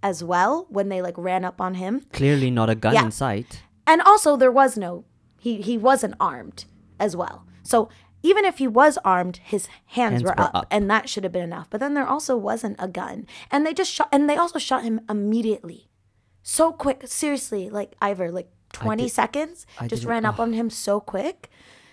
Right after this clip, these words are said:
Speaker 1: And I'm just like, "What are you guys afraid of?"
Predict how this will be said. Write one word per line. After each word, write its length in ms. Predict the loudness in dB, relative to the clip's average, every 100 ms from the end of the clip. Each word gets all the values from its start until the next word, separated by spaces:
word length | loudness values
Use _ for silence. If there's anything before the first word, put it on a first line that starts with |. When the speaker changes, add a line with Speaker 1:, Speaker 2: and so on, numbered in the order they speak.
| _ _
Speaker 1:
And 100 | -2
I'm 80 | -2
just 140 | -2 -4
like, 120 | -2
"What 260 | 2 2 0 0
are 60 | 2
you 120 | 4
guys 320 | 2 2 0
afraid 380 | -6 -4 -4 -4
of?" 300 | -6 -12